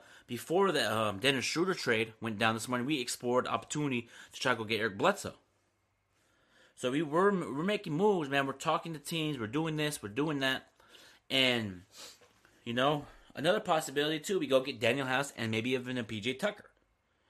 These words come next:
You know what I mean? So we can maybe even sign and trade K C P for somebody. You never know. So we have all types of stuff on the table that Lakers might be looking at and say, "Okay,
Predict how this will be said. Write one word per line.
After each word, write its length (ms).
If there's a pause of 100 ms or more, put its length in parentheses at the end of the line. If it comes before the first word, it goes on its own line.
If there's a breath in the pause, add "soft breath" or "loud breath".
(180 soft breath)
You 80
know 80
what 60
I 40
mean? 200
So 320 (680 loud breath)
we 160
can 300 (240 loud breath)
maybe 240
even 160
sign 240
and 100
trade 240
K 160
C 160
P 240
for 140
somebody. 580 (340 loud breath)
You 80
never 280
know. 320
So 160
we 140
have 200
all 240
types 320
of 60
stuff 340
on 120
the 140
table 380 (280 loud breath)
that 120
Lakers 220
might 140
be 60
looking 200
at 60
and 80
say, 120
"Okay, 380